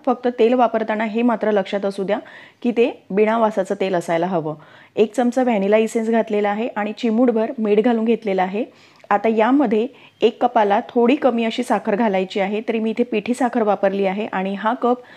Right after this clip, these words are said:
दोनशे चाळीस एम एलचा आहे. तुमच्याकडे असा कप नसेल तर तुम्ही कुठलीही वाटी मेजरमेंटसाठी घेऊ शकता. आता संपूर्ण साहित्य आपल्याला एकाच डायरेक्शननी एक तीन ते चार मिनिटाकरिता फेटून घ्यायचं आहे. जोपर्यंत बॅटरवर छान फेस येत नाही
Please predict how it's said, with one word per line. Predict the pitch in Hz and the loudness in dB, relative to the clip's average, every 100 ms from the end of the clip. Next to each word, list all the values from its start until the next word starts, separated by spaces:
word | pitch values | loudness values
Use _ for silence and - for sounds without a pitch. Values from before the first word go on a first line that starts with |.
| - | -16
दोनशे | - 226 247 302 | 0 2 2 0
चाळीस | 294 220 240 | 2 2 2
एम | 214 208 | -2 -2
एलचा | 202 208 | -4 -2
आहे. | 190 190 220 | -2 -2 -6
तुमच्याकडे | - 220 226 220 220 | -4 -4 -2 0 0
असा | 214 220 | 2 0
कप | 214 214 | 0 0
नसेल | 226 254 226 202 - - - | 0 0 -2 -4 -8 -20 -8
तर | 226 | -6
तुम्ही | 233 226 | -2 -2
कुठलीही | 233 220 214 220 247 | -2 -2 -2 0 2
वाटी | 202 190 240 | 2 2 0
मेजरमेंटसाठी | 214 185 202 196 190 185 233 | 0 0 0 -2 -4 -4 -4
घेऊ | 226 220 | 0 0
शकता. | 196 165 - 151 - - - - | 0 -6 -8 -10 -12 -20 -14 -4
आता | 202 240 | -2 2
संपूर्ण | 254 214 240 262 | 2 2 2 2
साहित्य | 285 254 220 208 | 2 0 0 0
आपल्याला | 220 214 226 - | 0 2 0 0
एकाच | 208 226 247 247 | 0 2 2 4
डायरेक्शननी | 240 208 208 226 202 214 | 2 2 -2 -4 -4 -4
एक | 226 - | -6 -4
तीन | 247 240 269 | -2 0 0
ते | |
चार | 285 254 214 | 0 0 0
मिनिटाकरिता | 208 196 202 196 190 254 - | -2 -2 -2 -2 -2 -4 2
फेटून | 233 202 202 | 2 2 0
घ्यायचं | 202 175 175 | 0 -2 -4
आहे. | 180 170 - - - - | -6 -6 -10 -20 -16 -2
जोपर्यंत | 214 226 277 277 240 | 2 4 4 2 2
बॅटरवर | 233 202 185 202 214 220 - | 2 2 2 0 0 -2 -4
छान | 208 214 | -8 -4
फेस | - 220 254 | 2 4 4
येत | 220 220 | 0 0
नाही | 190 | -8